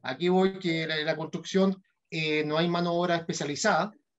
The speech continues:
que es una de, de, justamente de, de, de una, de u-, el valor agregado que tenemos nosotros. Entonces, por eso segmentamos hacia proyectos particulares. Eh, también por eso decidimos nosotros, en el caso de,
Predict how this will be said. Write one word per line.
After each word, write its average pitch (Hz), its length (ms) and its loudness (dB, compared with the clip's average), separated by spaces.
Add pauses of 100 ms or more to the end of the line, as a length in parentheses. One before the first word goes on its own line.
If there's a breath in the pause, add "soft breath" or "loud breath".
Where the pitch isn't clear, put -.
(120)
que 139 280 -2
es 156 120 -4
una 143 420 -6
de, 131 280 -2
de, 120 140 -10
justamente 143 640 -2
de, 131 280 0
de, 131 280 -2
de 127 100 -2
una, 135 420 -2
de 120 140 -10
u-, 131 260 -4
el 117 220 -10
valor 135 240 2
agregado 151 420 4
que 127 80 -2
tenemos 120 240 -6
nosotros. 120 420 -10 (400 soft breath)
Entonces, 147 260 -6
por 165 80 0
eso 170 120 0
segmentamos 180 840 2 (220)
hacia 185 540 0 (300)
proyectos 156 560 -4
particulares. 170 680 -2 (680 loud breath)
Eh, 151 260 -2
también 156 300 -2
por 165 140 -2
eso 165 140 -2
decidimos 160 340 -2
nosotros, 170 680 -2
en 147 80 -2
el 139 140 -4
caso 170 400 -2
de, 147 580 -2